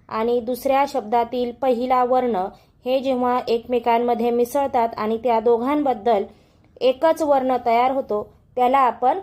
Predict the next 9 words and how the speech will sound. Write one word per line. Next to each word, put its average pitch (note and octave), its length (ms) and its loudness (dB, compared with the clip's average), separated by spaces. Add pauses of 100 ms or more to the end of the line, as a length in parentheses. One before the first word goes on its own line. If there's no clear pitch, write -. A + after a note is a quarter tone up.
(260)
संधी C4 580 -2
असं B3+ 340 0
म्हणतो. B3 540 -4
संधी C#4 420 -2
म्हणजे C4+ 340 2
काय? A3+ 380 0 (420)
तर A#3 160 2
संधी A#3+ 480 -2
म्हणजे B3 500 0